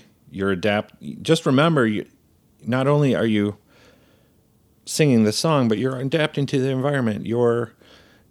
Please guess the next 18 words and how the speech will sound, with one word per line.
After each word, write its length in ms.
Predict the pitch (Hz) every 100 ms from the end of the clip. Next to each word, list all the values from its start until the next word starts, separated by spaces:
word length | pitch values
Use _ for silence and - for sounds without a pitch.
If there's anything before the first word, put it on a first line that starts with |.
| -
h-, 200 | - 69 - -
getting 200 | 113 135
used 200 | 135 135
to 80 | 135
somebody 360 | - 131 127 127
listening 360 | 123 139 113 107
to 60 |
you 60 | 104
for 100 | 98
the 100 | 98
first 220 | 101 101
time. 220 | 107 104
You're, 180 | 107 117
this 220 | 104 117 127
is, 160 | 110
you're 100 | 123
doing 400 | 113 151 123 92 -
incredible. 720 | 107 - 139 175 117 80 -